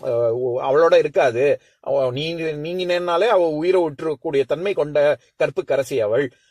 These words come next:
அப்பேற்பட்டவளுடைய முலையாகம் பிரியாமை பொருளாயின் அல்லதை அப்படின்னு. அவள், அதாவது முயக்கம், அவ வந்து ம-, தலைவன் தலைவி இருக கட்டிப்பிடிக்கும் பொழுது முலை ஆகம் பிரியாமை, மார்பு ஒன்றோடு ஒன்று இணைந்து பிரியாமல் இருக்கக்கூடிய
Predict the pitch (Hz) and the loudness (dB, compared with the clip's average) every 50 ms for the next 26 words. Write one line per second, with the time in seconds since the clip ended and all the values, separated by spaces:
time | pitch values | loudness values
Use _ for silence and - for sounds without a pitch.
0 | _ - 123 139 - - - 226 220 - 180 - 175 160 156 147 139 131 156 196 | _ -2 -2 0 2 4 4 4 4 2 0 2 2 2 2 2 0 0 0 0
1 | 226 202 160 139 147 160 170 190 202 220 254 269 254 240 233 226 214 202 202 196 | 0 -2 -2 -4 -4 -2 0 2 4 4 4 4 4 2 4 4 4 4 4 2
2 | - 226 247 269 262 226 - 196 202 190 226 226 214 202 175 175 214 269 254 208 | 2 0 -2 -2 -8 -8 -6 -6 -6 -4 -2 0 0 0 0 -2 -4 -2 0 2
3 | 190 214 220 208 196 180 180 202 247 269 196 147 131 120 117 127 131 127 - - | 4 6 6 6 4 4 2 0 -2 -2 -2 0 0 2 2 2 2 2 0 -4
4 | - 117 113 123 120 120 113 - _ _ _ _ - - 113 131 156 170 165 139 | -6 -4 -4 -4 -4 -6 -8 -12 _ _ _ _ -4 0 2 4 6 6 4 4
5 | 120 131 131 143 170 190 196 165 127 127 131 160 170 165 - 156 156 120 _ _ | 2 2 2 2 4 4 2 2 0 0 0 0 0 0 2 0 -2 -2 _ _
6 | _ _ - - 113 117 120 117 123 127 131 147 180 185 165 139 143 131 127 123 | _ _ -10 -6 -4 -2 0 0 0 0 0 0 0 0 0 0 -2 -2 -2 -2
7 | - 123 127 143 151 160 165 - 143 143 147 147 143 160 160 160 156 147 135 139 | -2 0 0 0 0 0 -2 -2 -2 -2 -2 -2 -2 -4 -6 -6 -6 -4 -4 -2
8 | 151 156 160 143 - - 120 165 151 135 147 143 131 - 147 139 139 143 143 165 | 0 2 0 2 0 -2 -2 -4 -6 -4 -6 -6 -4 -4 -4 -2 0 0 2 2
9 | 185 185 202 196 160 - _ _ _ - 143 147 160 180 185 175 156 143 160 165 | 4 4 4 4 4 2 _ _ _ -6 0 4 4 4 6 6 4 4 4 4
10 | 180 180 147 165 151 151 156 147 139 139 131 123 123 127 135 147 170 165 165 170 | 2 0 -2 -6 -4 -4 -2 -2 -2 -2 -4 -6 -6 -4 -4 -2 -2 0 0 0
11 | 160 147 143 143 147 143 165 160 151 147 147 151 165 175 175 160 135 135 139 156 | 2 2 2 0 0 2 2 2 2 2 -2 -2 -4 -4 -2 -4 -4 -4 -4 -4
12 | 165 170 170 175 175 170 180 208 202 - 180 156 170 180 180 180 175 180 180 185 | -4 -4 -6 -8 -4 2 4 4 4 2 0 -2 0 2 4 4 4 2 2 2
13 | 190 190 185 160 165 - - 180 165 - 185 185 180 202 220 | 0 0 0 -2 -4 -6 -6 -8 -4 0 0 2 4 4 2